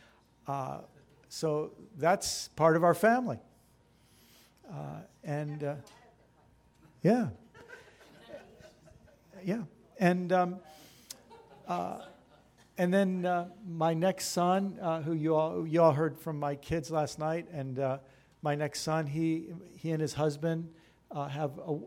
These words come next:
they're building a beautiful, beautiful life together, living in Geneva, Switzerland. And my youngest daughter is, uh, single, and, uh, she's actually take, taking care of her sister's kids this fall, and then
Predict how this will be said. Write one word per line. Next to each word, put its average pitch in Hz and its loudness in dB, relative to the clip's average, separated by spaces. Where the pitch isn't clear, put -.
they're 180 -4
building 175 2
a 170 2
beautiful, 156 2
beautiful 139 0
life 127 -4
together, 117 -4
living 147 2
in 131 -4
Geneva, 135 -2
Switzerland. 135 -6
And 117 -10
my 139 2
youngest 151 2
daughter 147 2
is, 127 -8
uh, 127 -6
single, 160 2
and, 120 -6
uh, 127 -10
she's 143 -8
actually 139 -2
take, 147 -4
taking 151 -4
care 151 -4
of 143 -6
her 151 -4
sister's 151 -4
kids 156 -2
this 143 -6
fall, 151 0
and 135 -8
then 135 -8